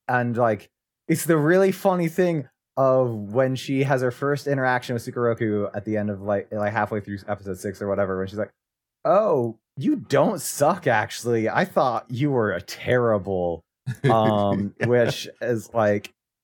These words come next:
Speaker 1: you know, man, I guess his, that first impression of him and, you know, Yakumo the seventh at the, you know, in episode four really left a, a gnarly impression on her.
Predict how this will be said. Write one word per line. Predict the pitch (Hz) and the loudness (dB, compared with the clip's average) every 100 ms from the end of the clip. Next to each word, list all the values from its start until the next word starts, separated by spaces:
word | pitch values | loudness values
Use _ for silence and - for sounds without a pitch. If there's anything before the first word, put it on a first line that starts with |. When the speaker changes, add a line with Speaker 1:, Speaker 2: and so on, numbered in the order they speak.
| _ | _
Speaker 1:
you | 117 117 | -4 0
know, | 107 101 | 2 0
man, | 110 113 110 | 0 0 2
I | |
guess | 107 117 | 2 0
his, | - 104 | 0 -2
that | - 110 | 0 0
first | - 113 - | 0 -4 -4
impression | 107 - 110 - 104 | -4 0 0 0 -2
of | 101 90 | -2 -2
him | 107 101 101 98 | -2 0 0 -2
and, | 98 98 95 95 92 92 - | -2 -2 -2 -2 -2 -6 -6
you | 101 | -4
know, | 92 87 87 82 | -4 -4 -6 -6
Yakumo | 95 92 - 95 90 | -4 -4 -4 -6 -4
the | 85 | -6
seventh | - 98 92 87 85 - _ - | -2 0 0 -2 -6 -12 _ -10
at | 92 | -8
the, | 90 85 82 76 - | -4 -2 -4 -6 -10
you | |
know, | 80 78 | -10 -8
in | 82 | -8
episode | 80 95 78 | -10 -10 -10
four | - 90 | -8 -6
really | 85 104 101 | -4 -2 0
left | 92 90 90 | 0 -2 -4
a, | 82 80 71 - | -4 -6 -8 -12
a | 85 | -8
gnarly | 90 98 101 101 92 | -4 0 0 0 -2
impression | 85 101 90 90 80 | -4 -4 -4 -6 -8
on | 76 80 | -8 -8
her. | 78 76 | -8 -10